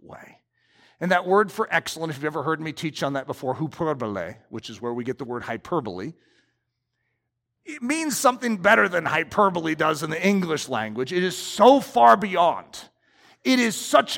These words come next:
a far-reaching, massively improved answer to a solution. And Paul is going to show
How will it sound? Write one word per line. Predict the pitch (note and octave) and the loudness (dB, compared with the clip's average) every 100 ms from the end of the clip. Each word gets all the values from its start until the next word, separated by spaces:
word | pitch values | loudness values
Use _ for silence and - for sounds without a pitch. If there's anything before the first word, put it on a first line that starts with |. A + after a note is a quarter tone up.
| - | -6
a | G#3 F#3 - _ _ | -4 -6 -10 _ _
far-reaching, | - - - C4+ C#4 C4 A3 A#3+ - A3+ G3+ - - - | -16 -10 -2 4 6 6 4 -2 -2 -4 -6 -10 -20 -16
massively | A3+ A#3 B3+ D4 A#3+ - A3+ F3 G3 F#3 | -12 -4 2 4 2 0 -4 -2 -2 -2
improved | F#3 - F#3+ A3+ G3 D3 A#2+ - _ _ _ | -2 -2 0 2 0 -4 -10 -18 _ _ _
answer | G3 F#3+ F#3 - D3+ | 0 0 -2 -6 -6
to | C3 - F#3+ D#3+ | -8 -6 -6 -4
a | D#3+ | -6
solution. | - D3 C#3+ A#2+ - - - _ _ _ _ _ _ _ _ _ _ _ - | -6 -4 -4 -6 -10 -16 -20 _ _ _ _ _ _ _ _ _ _ _ -6
And | G3+ - | -6 -2
Paul | G#3+ C4 C#4+ | 2 4 2
is | A3 | 0
going | A3+ A#3 | -2 -2
to | G3 | -2
show | - A3 F3 D#3 D#3 | -4 2 4 4 2